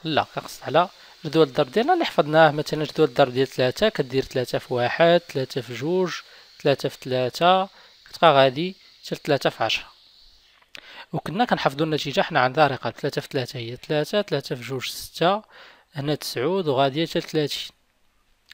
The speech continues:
هاد الأعداد اللي كيخرجوا لينا هنا هما اللي كيسميهم في الرياضيات المضاعفات. هادو مثلا في الحالة ديالنا مضاعفات العدد تلاتة.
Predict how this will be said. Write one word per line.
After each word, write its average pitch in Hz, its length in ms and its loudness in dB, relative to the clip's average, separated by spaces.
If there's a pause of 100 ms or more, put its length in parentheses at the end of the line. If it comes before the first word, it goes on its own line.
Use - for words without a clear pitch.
(400)
هاد 262 140 2
الأعداد 262 340 4
اللي 214 120 2
كيخرجوا 147 440 0
لينا 143 300 0
هنا 302 200 -2 (1900)
هما 208 400 2
اللي 247 100 -10
كيسميهم 233 720 0 (640)
في - 120 -12
الرياضيات 139 600 2 (760)
المضاعفات. 160 840 4 (460)
هادو 131 320 0
مثلا 143 280 -2
في - 60 -6
الحالة 156 200 6
ديالنا 185 220 2
مضاعفات 147 840 4 (680)
العدد 160 440 2 (440)
تلاتة. 240 420 2